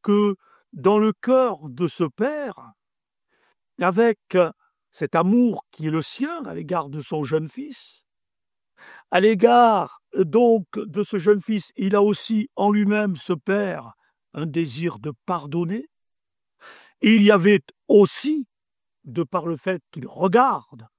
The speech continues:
au loin, il se met dans la position idéale pour regarder au loin, attendant son fils, donc il est dans une attitude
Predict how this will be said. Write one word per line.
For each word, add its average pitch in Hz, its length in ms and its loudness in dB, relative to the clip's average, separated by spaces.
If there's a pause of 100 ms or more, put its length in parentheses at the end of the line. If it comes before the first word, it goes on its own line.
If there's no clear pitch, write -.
(180)
au 202 140 6
loin, 240 320 -2 (320)
il 156 160 -8
se - 160 -8
met 170 160 -4
dans 151 140 -8
la 139 100 -8 (120)
position 233 720 0 (300)
idéale 233 540 2
pour 156 200 -8
regarder 160 580 -4 (160)
au 233 140 8
loin, 247 300 4 (320)
attendant 220 560 4
son 196 180 -4
fils, 277 260 -4 (200)
donc 240 360 2 (560)
il 196 200 2
est 226 120 4
dans 185 280 0
une 175 420 -2 (280)
attitude 190 880 -4